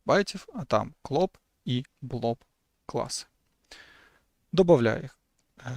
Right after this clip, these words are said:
STRING array і клоп, звичайно, ці entity до,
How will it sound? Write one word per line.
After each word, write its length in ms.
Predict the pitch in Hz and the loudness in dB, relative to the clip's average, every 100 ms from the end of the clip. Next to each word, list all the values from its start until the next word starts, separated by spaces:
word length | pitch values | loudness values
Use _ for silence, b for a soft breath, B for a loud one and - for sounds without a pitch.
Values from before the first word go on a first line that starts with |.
| 113 | -12
STRING 400 | - 143 110 131 | -8 -6 -4 -2
array 240 | 123 123 | -2 -4
і 80 | - | -8
клоп, 360 | - 175 208 - _ - | -4 0 0 -2 _ -10
звичайно, 680 | 160 151 151 165 156 151 135 - | -6 -4 -4 -4 -4 -6 -10 -8
ці 160 | - | 0
entity 400 | 143 131 135 139 | 0 0 -4 -6
до, 400 | 123 135 156 170 | -2 0 2 0